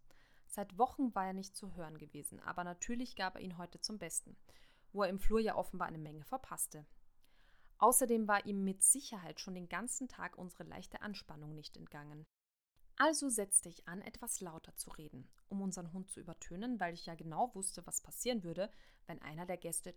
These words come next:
das arme Tier, fiepen hörte. Zu spät. Onkel Hermann, der am nächsten bei der Wohnzimmertür stand, hatte Benji gehört, schob mich mit seiner ureigenen, plumpen Art zur Seite und eilte ins Wohnzimmer.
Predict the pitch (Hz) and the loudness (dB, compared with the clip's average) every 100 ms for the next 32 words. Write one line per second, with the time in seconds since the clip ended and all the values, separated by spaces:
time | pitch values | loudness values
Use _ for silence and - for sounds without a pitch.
0 | - - 208 - - 240 233 233 226 - | -12 -10 -8 -10 2 4 4 2 -2 -2
1 | - 185 180 190 - - - - - 220 | -4 -2 -6 -6 -12 -20 -20 -20 -4 -4
2 | 196 151 151 - - 185 - - - - | -4 -14 -14 -16 -18 -18 -20 -16 -10 -4
3 | 320 - - 170 - - _ _ - - | -4 -4 -6 -8 -6 -12 _ _ -20 -20
4 | - - 202 - 185 226 262 262 254 214 | -20 -4 -4 -4 -2 4 6 6 4 0
5 | - 175 185 226 - - 196 175 160 180 | -2 -2 2 4 2 0 0 0 -4 -6
6 | 233 - 214 196 - 196 - 185 190 - | -4 -2 -4 -4 -2 2 2 2 -4 -8
7 | - - - 247 240 175 165 156 151 151 | -20 -20 0 2 2 0 -6 -8 -10 -8
8 | - 175 226 - - - - - 277 277 | 2 4 4 2 -18 -20 -12 -2 -2 2
9 | 269 - 196 175 170 - - 285 269 190 | 0 -2 -4 -2 -4 -8 -2 0 4 2
10 | 190 196 190 196 - 254 277 - - 170 | 2 0 -2 12 12 12 10 2 -2 -2
11 | - 180 - 156 156 - 175 - 151 - | -2 -6 -6 -8 -8 -10 -10 -12 -14 -12
12 | 175 - 165 147 - 160 | -12 -10 -10 -6 -8 -8